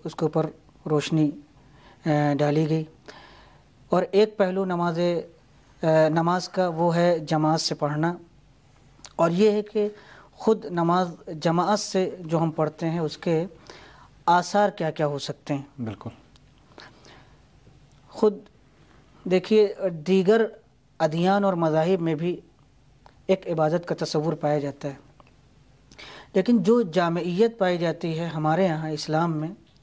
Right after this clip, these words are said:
Speaker 1: آ، نماز جیسی عبادت میں، وہ دیگر، آ، ادیان اور مکاتب کی عبادتوں میں نہیں پائی جاتی۔ اسی میں سے ایک چیز یہ ہے کہ بہت تاکید کی گئی ہے کہ نماز کو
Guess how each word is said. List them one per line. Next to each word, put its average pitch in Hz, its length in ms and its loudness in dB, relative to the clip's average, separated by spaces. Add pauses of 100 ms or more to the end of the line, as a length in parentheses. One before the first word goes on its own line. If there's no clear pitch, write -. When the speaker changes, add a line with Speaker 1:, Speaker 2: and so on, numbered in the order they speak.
(500)
Speaker 1:
آ، 151 280 2
نماز 160 340 0
جیسی 160 320 -4
عبادت 156 420 -4
میں، 165 120 -6 (840)
وہ 202 120 6
دیگر، 190 380 4 (880)
آ، 160 380 4
ادیان 170 460 0
اور 180 80 0
مکاتب 165 680 -2
کی 190 180 -2
عبادتوں 151 440 0
میں 180 100 0
نہیں 165 260 0
پائی 143 240 0
جاتی۔ 143 320 -6 (1500)
اسی 226 240 2
میں 262 100 6
سے 247 140 0
ایک 247 300 4
چیز 226 180 -2
یہ 233 160 2
ہے 247 60 0
کہ 240 120 -8
بہت 202 340 -4
تاکید 208 420 0
کی 208 180 0
گئی 208 220 4
ہے 220 60 2
کہ 214 120 -6
نماز 180 360 2
کو 247 300 -2